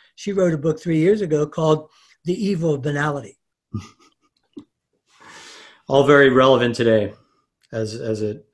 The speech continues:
Speaker 2: ever has been. Yeah.
Speaker 1: Right.
Speaker 2: Thanks. Um, so, uh, a-, aside from the, the books that we talked about, um, are there other good resources? I know there's some, some great ch-, checklists,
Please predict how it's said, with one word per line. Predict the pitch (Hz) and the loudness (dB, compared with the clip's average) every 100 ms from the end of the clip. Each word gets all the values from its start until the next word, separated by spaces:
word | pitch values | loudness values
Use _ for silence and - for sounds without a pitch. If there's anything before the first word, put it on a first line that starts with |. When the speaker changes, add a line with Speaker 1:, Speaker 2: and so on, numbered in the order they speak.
| _ | _
Speaker 2:
ever | 113 110 | -10 -8
has | 101 | -10
been. | 95 95 87 - _ _ _ | -10 -12 -14 -18 _ _ _
Yeah. | 127 - | -6 -4
Speaker 1:
Right. | - - _ _ _ _ _ _ _ _ _ _ _ _ _ _ _ _ _ _ _ _ _ _ _ | -6 -12 _ _ _ _ _ _ _ _ _ _ _ _ _ _ _ _ _ _ _ _ _ _ _
Speaker 2:
Thanks. | - 120 - - - | -4 -4 -4 -10 -2
Um, | 139 139 139 - - | 2 4 2 -2 -4
so, | - 175 156 151 | 4 8 8 8
uh, | 143 156 | 4 2
a-, | 160 180 | -2 -4
aside | 156 - 214 | -2 2 4
from | 220 208 180 | 6 6 6
the, | 156 143 151 - | 6 6 4 -2
the | 139 | -4
books | 120 180 175 127 - - - | -2 2 4 4 0 -6 -8
that | - 127 | -8 -8
we | 135 | -8
talked | 117 131 123 | -6 -4 -4
about, | 123 117 117 117 | -2 -2 -2 -6
um, | 123 170 - | -8 -8 -2
are | |
there | 139 165 | 2 4
other | 190 196 175 - _ | 6 6 6 0 _
good | - 139 | -4 -2
resources? | 127 135 127 135 127 - 127 117 | 0 0 0 0 0 -2 -4 -2
I | |
know | 120 123 | -4 -6
there's | 117 | -8
some, | 120 113 - | -6 -8 -8
some | - | -8
great | 120 120 | -2 -2
ch-, | - - - | -2 -12 -10
checklists, | - 147 - 147 123 - | -4 -4 0 0 0 -4